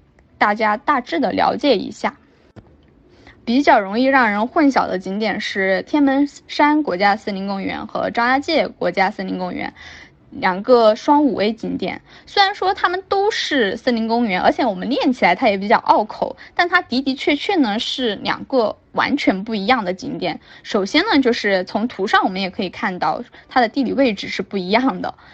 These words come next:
天门山呢，它是在市区，然后是一座孤体山体景观；然后张家界国家森林公园呢，是位于武陵园区，是好几片山体景点连在一起。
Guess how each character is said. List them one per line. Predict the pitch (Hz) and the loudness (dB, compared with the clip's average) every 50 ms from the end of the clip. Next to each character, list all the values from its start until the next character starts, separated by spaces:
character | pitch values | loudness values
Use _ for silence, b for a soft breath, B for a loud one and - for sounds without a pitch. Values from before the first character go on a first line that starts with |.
| B B | B B
天 | - 359 349 | -4 -2 0
门 | 330 302 320 | 2 2 2
山 | 320 - 359 359 359 | 2 2 0 0 0
呢， | 302 220 185 | 0 -2 -2
它 | 208 - 226 233 | -2 -2 -2 -2
是 | - - 226 202 | -2 -2 -4 -4
在 | 196 - 208 185 180 | 0 2 2 0 0
市 | - - - - 311 247 214 | -2 -4 -6 -4 -4 -4 -4
区， | - - - - 262 269 285 - B B B B B B | -6 -10 -6 -4 -2 -2 -2 -4 B B B B B B
然 | - 180 190 | 0 0 4
后 | - 302 277 | 4 4 4
是 | 277 - - 311 254 | 4 2 0 0 0
一 | 226 233 | 0 -2
座 | 240 - 294 262 233 240 | -2 2 4 4 4 4
孤 | 240 - - 294 294 330 | 0 -2 -2 -2 -2 -2
体 | - - - 196 - | -4 -4 -6 -6 -6
山 | 208 - - 220 214 226 | -4 0 0 0 0 0
体 | - 196 185 | -4 -6 -8
景 | 196 180 - - | -6 -8 -8 -4
观； | - 165 175 - - B B B B B B | -4 -4 -4 -4 -6 B B B B B B
然 | B - - 262 | B -4 -2 2
后 | 254 302 277 254 | 4 4 4 4
张 | 262 320 311 330 | 4 2 2 2
家 | 349 359 | 2 0
界 | 359 - 370 339 233 | -2 -2 0 0 0
国 | 214 190 190 | 2 2 2
家 | 180 190 196 208 | 2 2 0 0
森 | - - 208 214 | -4 -6 -6 -6
林 | 196 190 208 | -4 -4 -4
公 | 202 214 220 220 220 | -2 -2 -2 -2 -2
园 | 190 170 165 175 | -2 -2 -2 -2
呢， | 185 185 185 202 | -2 -2 -2 -4
是 | - - - 196 | -6 -6 -4 -2
位 | 190 202 214 202 190 185 | 0 0 2 2 2 2
于 | 185 - - 170 165 170 170 175 | 0 -2 -6 -6 -4 -2 -2 -2
武 | 180 - 190 185 175 | -2 -4 -6 -10 -8
陵 | 170 175 196 226 226 | -6 -4 -2 -2 -2
园 | 185 170 175 214 | -2 -2 -2 -4
区， | 247 - - 247 233 247 311 | -6 -4 -4 -4 -4 -4 -6
是 | - - - 254 208 - B B B | -8 -4 -2 -2 -2 -2 B B B
好 | - - - 175 160 196 254 | -12 -2 0 2 4 4 2
几 | 285 - - 190 190 | 0 -2 -8 -12 -10
片 | - - - 277 220 196 | -8 -2 0 2 2 2
山 | 196 - 214 202 196 202 | 0 0 -2 -2 -2 -2
体 | - 214 165 147 | -4 -6 -8 -8
景 | - - 151 175 202 | -8 -8 -6 -6 -4
点 | 208 185 135 - - | -4 -4 -6 -6 -6
连 | - 180 151 139 - 190 | -6 -6 -6 -4 -6 -2
在 | 208 226 214 202 | 2 2 2 2
一 | 202 208 196 185 | 0 -4 -8 -10
起。 | - - - - 180 - | -12 -14 -14 -12 -12 -12